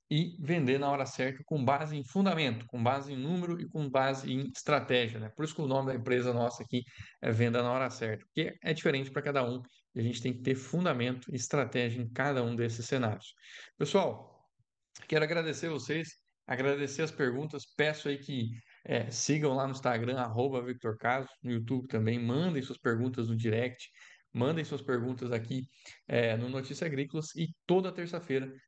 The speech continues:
a gente tem o nosso quadro analisando a sua comercialização. Então, suas perguntas são importantes, elas enriquecem aqui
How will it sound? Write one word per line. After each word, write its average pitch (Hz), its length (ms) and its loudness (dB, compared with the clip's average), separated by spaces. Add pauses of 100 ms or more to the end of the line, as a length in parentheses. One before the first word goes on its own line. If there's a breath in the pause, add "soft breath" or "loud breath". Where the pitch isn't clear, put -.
a 120 80 -2
gente 123 220 2
tem 139 100 2
o 135 40 2
nosso 127 300 -2
quadro 120 380 2 (380 loud breath)
analisando 127 840 2
a 123 100 -4
sua 131 500 -2 (160)
comercialização. 151 1040 0 (240 soft breath)
Então, 165 220 2
suas 147 180 -2
perguntas 127 440 2
são 135 140 -4
importantes, 123 460 0
elas 120 140 0
enriquecem 117 720 0
aqui 117 280 -4